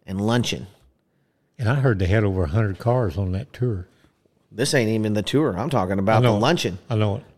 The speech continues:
Speaker 1: Yeah, there was almost a thousand people at that luncheon, Jimbo.
Speaker 2: But they had a heck of a turnout.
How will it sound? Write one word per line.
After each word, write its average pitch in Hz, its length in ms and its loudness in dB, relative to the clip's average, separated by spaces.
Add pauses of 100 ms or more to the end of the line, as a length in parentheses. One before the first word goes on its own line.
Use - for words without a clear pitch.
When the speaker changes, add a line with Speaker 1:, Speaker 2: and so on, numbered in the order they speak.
Speaker 1:
Yeah, 143 180 2
there 120 120 6
was 127 120 6
almost 131 300 4
a - 40 -2
thousand 131 380 4
people 104 280 0
at 92 80 -4
that 95 160 -4
luncheon, 101 360 -2
Jimbo. 95 360 -2
Speaker 2:
But 110 180 -10
they 117 140 2
had 120 140 2
a 82 40 -2
heck 107 200 0
of 104 60 -6
a 92 40 -4
turnout. 98 460 -2